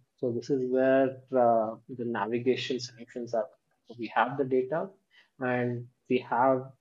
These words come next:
we have tagged it. And, uh, go back and add one more point on orange.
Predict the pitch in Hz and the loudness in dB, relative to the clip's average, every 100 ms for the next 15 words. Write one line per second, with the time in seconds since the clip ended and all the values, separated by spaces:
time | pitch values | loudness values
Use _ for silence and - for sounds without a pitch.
0 | - 120 135 127 117 120 120 107 - _ | -12 -6 -6 -6 -12 -12 -6 -6 -6 _
1 | _ _ _ - 139 139 135 131 - _ | _ _ _ -6 -2 0 0 -2 -6 _
2 | - 127 120 117 113 113 113 120 _ _ | -4 0 0 -2 -6 -12 -18 _ _ _
3 | _ _ - 139 139 131 151 139 123 127 | _ _ -4 -2 0 -2 -2 -6 -4 -2
4 | 127 120 127 131 139 135 139 131 123 120 | -2 -2 -4 -2 -4 -2 -2 -4 -6 -6
5 | 190 196 | -6 -8